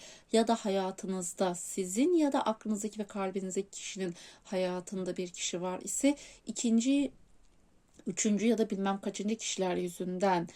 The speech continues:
ilişkiniz sekteye uğrayabilir. Tehlikeli bir gönül ilişkisi yüzünden, tehlikeli oyunlar yüzünden yuvanızda sarsılmalar söz konusu olabilir.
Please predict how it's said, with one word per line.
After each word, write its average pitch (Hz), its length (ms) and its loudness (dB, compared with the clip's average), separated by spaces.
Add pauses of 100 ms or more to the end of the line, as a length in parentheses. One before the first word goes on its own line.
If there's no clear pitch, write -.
(220)
ilişkiniz 208 640 2
sekteye 185 520 -2
uğrayabilir. 185 840 0 (380)
Tehlikeli 254 680 2
bir 240 220 0
gönül 220 240 0
ilişkisi 208 520 -4
yüzünden, 196 640 -2
tehlikeli 190 540 -2
oyunlar 202 520 0
yüzünden 180 640 -2 (320)
yuvanızda 185 580 0
sarsılmalar 185 1000 -4
söz - 360 -8
konusu 185 420 -4
olabilir. 180 500 0